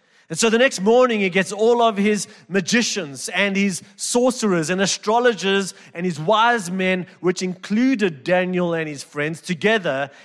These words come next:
And he said, "Listen, I want you to give me the interpretation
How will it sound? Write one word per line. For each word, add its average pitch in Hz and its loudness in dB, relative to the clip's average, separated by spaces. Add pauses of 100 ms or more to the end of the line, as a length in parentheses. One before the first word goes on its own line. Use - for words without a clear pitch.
(160)
And 160 -6
he 175 -2
said, 180 -2
"Listen, 185 0 (240)
I 247 6
want 247 0
you 220 -2
to - -8
give 214 2
me 196 0
the 180 -4
interpretation 214 -2